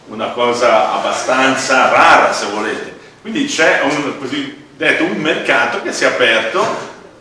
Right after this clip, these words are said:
una, un mercato in cui probabilmente non c'è tantissima prevenzione, o c'è a, a gruppi, quindi noi vorremmo anche creare un centro per coordinare queste attività.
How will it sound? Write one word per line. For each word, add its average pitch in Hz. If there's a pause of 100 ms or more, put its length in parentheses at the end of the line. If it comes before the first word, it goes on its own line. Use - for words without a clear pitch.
(120)
una, 170 (100)
un 180
mercato 208
in 220
cui 240 (160)
probabilmente 226 (300)
non 160
c'è 220
tantissima 151
prevenzione, 107 (600)
o 208
c'è 196 (240)
a, 135
a -
gruppi, -
quindi 190
noi 220
vorremmo 156
anche 165
creare 160
un 139
centro 160
per 147
coordinare 143
queste 120
attività. 117